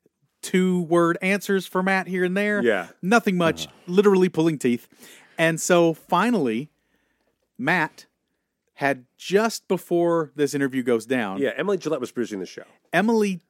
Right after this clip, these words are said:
Speaker 1: tips him off to a tale in Jonathan's past where he pulled a prank on a roommate that nearly got the roommate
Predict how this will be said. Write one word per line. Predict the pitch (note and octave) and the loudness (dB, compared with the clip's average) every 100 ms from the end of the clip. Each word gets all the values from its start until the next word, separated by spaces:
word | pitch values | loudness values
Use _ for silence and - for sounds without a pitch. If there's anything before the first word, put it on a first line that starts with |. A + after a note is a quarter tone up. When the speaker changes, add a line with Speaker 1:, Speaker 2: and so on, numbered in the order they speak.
| _ | _
Speaker 1:
tips | - E3 - | -2 -2 -2
him | D#3+ C3+ | -4 -2
off | B2 A2+ - - | 0 -2 -6 -12
to | - C3 A#2 A#2 A2+ _ _ _ _ _ - | -2 0 0 -2 -6 _ _ _ _ _ -10
a | B2 | -10
tale | - C3+ B2 B2 B2 - | -2 0 2 2 0 -4
in | B2 A2+ | -8 -4
Jonathan's | A#2 A2+ - A2+ | -4 -4 -8 -12
past | - A2 G2+ - _ | -6 -4 -4 -8 _
where | G#2+ A2 G#2 | -6 -4 -4
he | F#2+ G#2+ | -8 -14
pulled | - A2+ | -8 -8
a | G2 | -8
prank | - E3+ A3 | -6 -6 -4
on | G3 | -4
a | D#3+ | -2
roommate | C3 B2+ A2 G2+ G2+ | 0 0 0 -4 -6
that | - G2 | -12 -8
nearly | A2+ A#2+ A#2 | -4 -4 -4
got | A2 - | -6 -8
the | |
roommate | G2 G#2 G2 F2+ | -10 -8 -10 -12